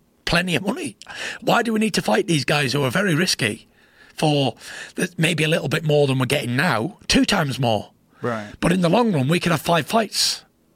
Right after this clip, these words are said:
Speaker 1: and not get beat by mediocre people who we know he's gonna beat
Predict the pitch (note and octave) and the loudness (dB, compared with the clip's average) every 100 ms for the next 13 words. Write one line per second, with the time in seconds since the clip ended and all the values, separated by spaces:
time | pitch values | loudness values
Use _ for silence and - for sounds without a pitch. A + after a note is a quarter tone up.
0 | - C#3+ D#3+ D3+ D3+ C3+ E3 F#3 C#3+ C#3 | -4 0 0 0 -2 0 -2 -2 -2 0
1 | D#3 D3 C#3 C3 E3+ - C3 C3 B2+ F3+ | 0 0 -2 0 0 2 2 2 2 4
2 | G3+ C#3+ D3+ C#3+ E3+ A#2+ | 4 2 0 0 0 -2